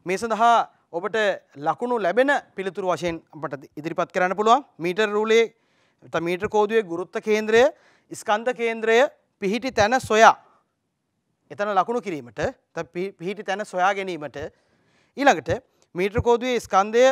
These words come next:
බර ගූර්ණය ගණනය කිරීමේදී මග හරවා ගැනීමට. ඒ පියවර ටිකක් ඉස්සරහට අඩියක් තියපු පියවරක්, පිළිතුරක්. ඒ පිළිතුර අපිට ඉස්-, ඔය ඉස්සරහදී සාකච්ඡා කරන්න පුළුවන් හරියට මොකද්ද එතනදී කියන්නේ කියලා.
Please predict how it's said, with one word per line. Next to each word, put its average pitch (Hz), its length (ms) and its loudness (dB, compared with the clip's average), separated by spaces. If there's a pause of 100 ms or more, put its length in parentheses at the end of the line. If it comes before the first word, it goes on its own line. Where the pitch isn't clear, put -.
(160)
බර 170 360 2
ගූර්ණය 208 500 -2 (680)
ගණනය 214 380 -2
කිරීමේදී 196 640 -10
මග 202 240 -6
හරවා 226 320 2
ගැනීමට. 156 420 -10 (600)
ඒ 196 140 -2
පියවර 208 340 -6
ටිකක් 226 340 -4 (600)
ඉස්සරහට 240 460 0 (520)
අඩියක් 208 300 -4
තියපු 196 220 -12
පියවරක්, 160 420 -2 (160)
පිළිතුරක්. 180 440 -2 (240)
ඒ 233 160 -4
පිළිතුර 202 300 -6
අපිට 220 200 -2
ඉස්-, - 240 -14
ඔය 147 200 -16 (180)
ඉස්සරහදී 233 420 -2
සාකච්ඡා 185 380 -6
කරන්න 170 220 -8
පුළුවන් 180 240 -6
හරියට 196 260 -8
මොකද්ද 190 260 -10
එතනදී 185 280 -14
කියන්නේ 175 300 -4
කියලා. - 220 -20